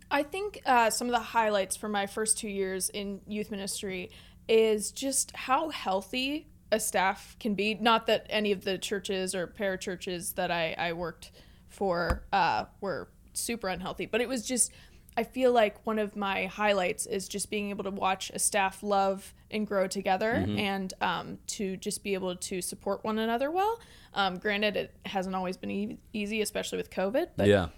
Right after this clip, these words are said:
Speaker 1: it's been really, like, that has been very, um, uplifting for me. Um, another highlight of mine is just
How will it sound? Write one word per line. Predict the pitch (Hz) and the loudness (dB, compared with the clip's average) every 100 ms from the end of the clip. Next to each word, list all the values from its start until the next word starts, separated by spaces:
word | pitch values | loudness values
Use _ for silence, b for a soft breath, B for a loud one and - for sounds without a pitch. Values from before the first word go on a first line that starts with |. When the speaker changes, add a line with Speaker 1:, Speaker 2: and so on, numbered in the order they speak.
| - 247 | -4 2
Speaker 1:
it's | 240 | 2
been | - 247 | 4 4
really, | 254 254 220 | 8 8 8
like, | - 294 - - | 8 2 2 2
that | 214 - | 4 4
has | 220 190 | 0 -4
been | 196 190 | -4 0
very, | 190 185 180 185 b b b | 0 2 0 -4 b b b
um, | - - - | -2 -2 0
uplifting | 262 - 185 - 208 | -2 2 -2 0 -6
for | 202 208 | -2 -2
me. | 220 277 B B B - | 0 -2 B B B 2
Um, | 214 196 - | 2 4 2
another | 247 294 294 277 262 | 2 4 6 6 4
highlight | - 220 220 220 202 | 4 6 8 6 2
of | 208 | -2
mine | 196 190 - | -2 -2 -4
is | 190 | -6
just | - 208 - | -2 0 0